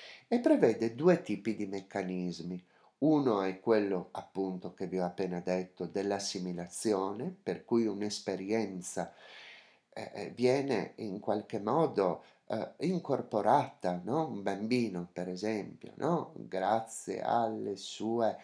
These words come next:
ehm, ehm, g-, g-, grazie al suo patrimonio genetico, eh, interagendo col mondo esterno, mette in moto tutta una serie di abilità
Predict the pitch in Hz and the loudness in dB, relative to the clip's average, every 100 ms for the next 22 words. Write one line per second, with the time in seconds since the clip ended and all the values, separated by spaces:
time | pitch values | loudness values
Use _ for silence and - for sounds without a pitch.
0 | - - - - 95 62 57 71 71 90 | -18 -20 -8 -2 0 2 0 -2 -6 -8
1 | 58 62 58 65 53 50 52 50 - 58 | -8 -10 -12 -12 -14 -16 -16 -16 -16 -16
2 | 60 55 - - - _ _ - _ - | -16 -16 -18 -20 -20 _ _ -20 _ -20
3 | _ - - - - - _ - - - | _ -14 -12 -14 -16 -20 _ -18 -16 -14
4 | 82 71 69 - - - 98 113 120 123 | -12 -8 -8 -8 -8 -8 0 2 2 0
5 | 117 117 117 120 104 123 110 101 101 110 | -2 0 -2 -2 -4 -2 -2 -4 0 2
6 | 117 117 - 92 - 92 90 - - - | 2 -2 -8 -8 -4 -2 -2 -6 -16 -8
7 | 98 76 131 120 107 104 123 131 120 113 | -6 -6 -4 -2 0 2 6 6 4 -4
8 | - 101 101 110 107 104 101 - 131 120 | -6 -6 -6 -6 -6 -6 -6 4 8 8
9 | 113 98 95 98 104 107 101 104 123 120 | 6 0 -6 -8 -8 -8 -6 0 2 2
10 | 110 - 90 - 143 139 139 104 98 95 | 0 -4 -8 -4 0 0 0 -6 -4 -8
11 | 95 117 113 110 101 95 90 107 123 101 | -4 2 2 2 -2 -4 -4 -2 2 0
12 | 90 95 95 92 - 131 104 | 0 -6 -8 -2 6 8 6